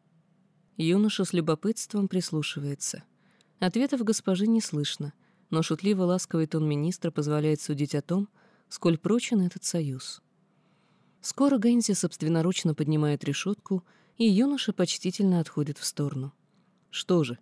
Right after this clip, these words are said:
обрадовалась вчера госпожа Оумия? О да,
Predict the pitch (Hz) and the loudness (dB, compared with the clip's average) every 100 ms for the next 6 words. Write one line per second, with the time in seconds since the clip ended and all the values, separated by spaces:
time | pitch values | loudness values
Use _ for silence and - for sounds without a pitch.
0 | _ - 170 151 156 190 208 180 - - | _ -2 2 2 2 2 0 0 -4 -2
1 | 151 143 135 - 143 139 139 151 147 147 | -2 0 -4 -4 -4 -4 -2 0 0 0
2 | 143 131 170 _ _ _ _ _ _ _ | -2 -4 -10 _ _ _ _ _ _ _
3 | - 208 175 165 | 0 2 4 2